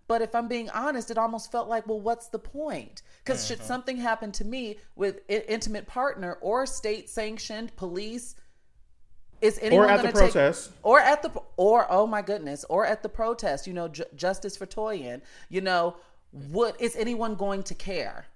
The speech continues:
Speaker 1: 'Cause if
Speaker 2: Mm-hmm.
Speaker 1: they're not caring about Black cis women, if we're fighting to keep Black cis women, uh, and their hashtags and their causes alive, who am I as a Black trans woman to pipe up about anything? That's how it can sometimes feel.
Speaker 2: Mm.
Speaker 3: I get that.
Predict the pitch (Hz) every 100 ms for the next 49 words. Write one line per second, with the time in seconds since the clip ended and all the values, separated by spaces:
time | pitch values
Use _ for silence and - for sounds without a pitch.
0 | - 123 220 208 208 208 208 240 - 240
1 | 220 208 185 175 - 160 185 180 180 -
2 | - 220 - 175 143 147 147 165 - 202
3 | 220 247 233 - - 220 147 165 190 180
4 | - - 220 220 - 175 151 147 139 156
5 | - - - - 170 156 139 143 160 190
6 | 202 196 170 165 - 170 151 156 170 202
7 | 196 156 151 147 143 139 131 131 - -
8 | - 320 285 240 233 226 190 185 185 180
9 | 202 190 175 170 151 147 160 170 151 156
10 | - 139 143 139 127 117 104 123 - -
11 | 190 208 220 202 165 180 - 156 156 143
12 | 127 - 139 113 - - - - - -
13 | 113 110 95 95 - - - - - -
14 | 135 113 110 101